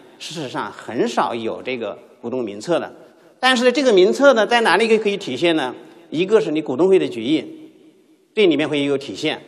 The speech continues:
第二个，你如果办了变更登记、工商变更登记的话，有个工商变更登记申请书，申请书里面实际上就是列举了你的股东的名册、名称，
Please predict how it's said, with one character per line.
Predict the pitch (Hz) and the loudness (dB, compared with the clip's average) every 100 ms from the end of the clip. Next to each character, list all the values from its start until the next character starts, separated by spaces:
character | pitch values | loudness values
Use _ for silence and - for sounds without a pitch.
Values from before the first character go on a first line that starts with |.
| - - _ | -20 -20 _
第 | 233 262 | 2 6
二 | 277 | 8
个， | 214 | 6
你 | 160 143 | 2 2
如 | 175 | 2
果 | 220 | 2
办 | 196 214 | 2 2
了 | 165 | 0
变 | - - 214 185 | -2 0 2 4
更 | 180 | 2
登 | 196 202 | 0 0
记、 | 202 | -2
工 | 156 185 | -2 -2
商 | 185 | 2
变 | 190 | 0
更 | 170 | 2
登 | 190 202 | 0 0
记 | 202 | 0
的 | 160 | 0
话， | 127 | -2
有 | 131 139 | -2 -2
个 | 147 | -4
工 | 143 190 196 | 0 0 2
商 | 196 175 180 | 0 -2 -2
变 | 214 180 | 0 0
更 | 160 165 | 2 0
登 | 165 180 | 0 -2
记 | 175 165 | 0 -2
申 | 185 175 | -2 0
请 | 151 | -2
书， | - 190 202 - - - - | 0 2 2 0 -14 -20 -4
申 | 240 | -2
请 | 214 170 | 0 -2
书 | - 247 262 | -2 0 2
里 | 277 135 | 2 0
面 | 131 123 - - | -4 -6 -10 -18
实 | - 151 | -12 -6
际 | 170 | -2
上 | 175 143 | 0 -2
就 | 143 | -4
是 | 143 | -4
列 | 185 214 | 0 0
举 | 135 113 | 0 -4
了 | 117 | -4
你 | 113 107 | -6 -8
的 | 117 | -8
股 | 113 113 98 | -10 -12 -8
东 | 104 180 | -2 0
的 | 170 110 - | 0 -4 -10
名 | 107 107 | -12 -12
册、 | 120 190 - - - _ _ _ | -4 -4 -4 -14 -20 _ _ _
名 | 127 127 147 | -8 -2 -2
称， | 170 160 | 0 -2